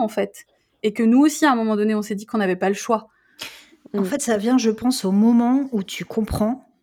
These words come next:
Speaker 2: euh, c'est, c'est un peu,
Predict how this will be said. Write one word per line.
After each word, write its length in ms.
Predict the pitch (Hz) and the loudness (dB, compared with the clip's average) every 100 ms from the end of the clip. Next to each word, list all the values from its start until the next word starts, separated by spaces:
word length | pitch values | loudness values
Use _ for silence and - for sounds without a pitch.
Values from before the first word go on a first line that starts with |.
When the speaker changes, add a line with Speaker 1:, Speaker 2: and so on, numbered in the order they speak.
| - | -4
Speaker 2:
euh, 840 | 185 180 175 165 160 156 147 151 151 185 | -2 0 -2 -2 -2 -2 -4 -6 -10 -10
c'est, 280 | - 170 | -8 -8
c'est 160 | - 190 | -8 -6
un 100 | 190 | -6
peu, 680 | - 214 190 185 175 170 | -4 -2 -2 -2 -4 -6